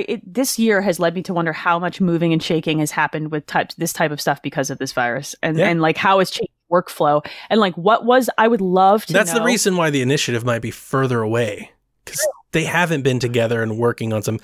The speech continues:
Speaker 2: Compulsion has.
Speaker 1: I wonder to death what the plan was for twenty twenty before all this. I would pay so much to see, like, a historical look back on this year of what video games were going to look like if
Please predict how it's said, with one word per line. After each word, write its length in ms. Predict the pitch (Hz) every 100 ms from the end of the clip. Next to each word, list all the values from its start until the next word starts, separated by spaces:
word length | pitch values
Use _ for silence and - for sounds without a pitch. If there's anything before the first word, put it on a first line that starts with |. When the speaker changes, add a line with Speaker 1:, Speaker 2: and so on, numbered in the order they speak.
| - _
Speaker 2:
Compulsion 500 | - 139 190 190 -
has. 420 | 110 110 95 - - _ _ _ _ _ - 240
Speaker 1:
I 40 |
wonder 560 | 208 226 247 277 285 - -
to 100 | -
death 340 | 170 175 151 -
what 200 | - 175
the 60 | 185
plan 460 | - - 175 175 175
was 220 | 170 170
for 160 | -
twenty 320 | 160 - 170 165
twenty 400 | - 165 165 165
before 420 | - - - -
all 120 | - -
this. 280 | - - - - -
I 160 | 196
would 240 | 233 254 240
pay 240 | - 285
so 300 | 254 - 262
much 260 | 285 294 -
to 80 | 254
see, 200 | - 240
like, 180 | 214 190
a 40 |
historical 760 | 175 185 - 202 202 208 208 185
look 240 | 185 -
back 280 | 170 170 160
on 200 | - 165
this 260 | 160 185 -
year 200 | 175 170
of 140 | 160
what 160 | 165 165
video 300 | 160 160 170
games 340 | 165 165 156
were 240 | 156 156 165
going 360 | 160 156 170
to 120 | 170
look 240 | 160 151 -
like 340 | 196 220 226 - -
if 260 | 185 170